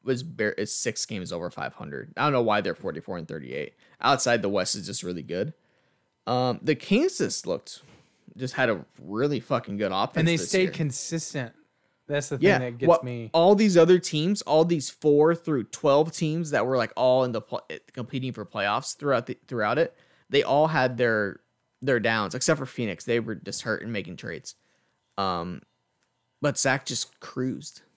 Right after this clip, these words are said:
Speaker 1: They were just coasting. There was a
Speaker 2: Yeah.
Speaker 1: point I thought they were gonna take the two seed when Ma-, when Ja was out because of he, him being stupid.
Speaker 2: Yeah.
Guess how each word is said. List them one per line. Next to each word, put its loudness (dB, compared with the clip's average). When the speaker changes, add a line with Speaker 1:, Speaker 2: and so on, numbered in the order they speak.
Speaker 1:
They 2
were 0
just -8
coasting. -4
There 8
was 2
a 4
Speaker 2:
Yeah. 0
Speaker 1:
point 4
I 2
thought 2
they 4
were 2
gonna -2
take -8
the -16
two -6
seed -10
when 0
Ma-, -2
when -2
Ja 2
was 2
out 2
because -2
of -4
he, -6
him -4
being -4
stupid. -6
Speaker 2:
Yeah. -4